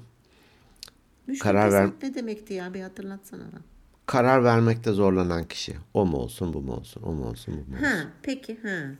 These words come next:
Speaker 2: Ee, dolayısıyla da ben daha az seçenekli, hatta tek seçenekli yerleri tercih ederim.
Speaker 1: Hmm.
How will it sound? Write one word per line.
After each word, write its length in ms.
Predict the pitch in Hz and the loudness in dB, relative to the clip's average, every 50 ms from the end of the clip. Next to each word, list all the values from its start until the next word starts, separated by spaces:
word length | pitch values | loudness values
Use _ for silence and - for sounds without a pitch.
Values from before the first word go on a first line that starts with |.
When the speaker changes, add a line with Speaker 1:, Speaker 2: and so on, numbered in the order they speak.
| - _ _ - - - - - _ _ - - - - - - - - - - _ _ _ - | -18 _ _ -20 -20 -20 -20 -20 _ _ -20 -20 -20 -20 -20 -20 -20 -20 -20 -20 _ _ _ -2
Speaker 2:
Ee, 220 | - 120 113 110 107 - - - - - | 2 2 4 2 2 -2 -8 -6 0 4
dolayısıyla 440 | 123 131 135 151 151 151 - 196 190 | 6 8 8 8 6 6 4 4 4
da 180 | 160 135 113 | 4 4 6
ben 280 | 139 139 143 147 135 120 | 6 4 4 4 2 4
daha 240 | 135 127 131 165 - - | 2 4 4 4 2 4
az 200 | - 143 147 147 | 4 2 2 2
seçenekli, 600 | - - 123 98 - - 104 92 90 92 - - | 0 -2 -2 0 2 2 2 4 2 0 -2 -4
hatta 460 | 101 113 123 120 - - 120 117 117 | -4 -4 -4 -4 -4 -4 -4 -2 0
tek 240 | - - 185 185 - | 0 0 0 0 0
seçenekli 600 | - - 113 - - 117 104 101 104 104 - 101 | -2 -2 -2 -2 0 0 0 0 -2 -2 -2 0
yerleri 440 | 101 101 98 98 95 95 98 98 95 | 2 2 4 4 4 4 2 2 0
tercih 400 | - 95 76 73 67 - 69 64 | 0 -2 -2 -2 -2 -4 -4 -4
ederim. 280 | 60 60 - - - 80 - _ _ _ _ _ _ _ _ _ _ _ _ _ _ | -4 -4 -4 -6 -6 -8 -12 _ _ _ _ _ _ _ _ _ _ _ _ _ _
Speaker 1:
Hmm. 380 | - 254 254 240 233 220 196 170 | -10 -8 -6 -6 -4 -4 -4 -6